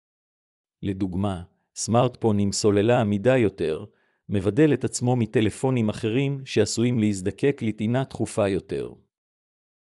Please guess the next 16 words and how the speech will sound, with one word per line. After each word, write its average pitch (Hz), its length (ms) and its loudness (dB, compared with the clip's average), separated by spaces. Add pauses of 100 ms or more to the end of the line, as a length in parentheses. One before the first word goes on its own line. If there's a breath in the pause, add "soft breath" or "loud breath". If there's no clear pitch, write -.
(200)
תכונה 104 380 -2
ייחודית 110 540 -2
זו 95 400 -2
הופכת - 520 -2
לנקודת 98 540 -2
חוזק 107 420 -4
שהחברה 101 520 -2
תדגיש 110 500 -6
בקמפיינים 135 680 0
השיווקיים 107 640 -2
שלה. 65 360 -6 (1000)
מה 110 200 2
ההבדל 117 460 0
בין 95 220 0
אסטרטגיות 113 840 -2
בידול? 98 540 -2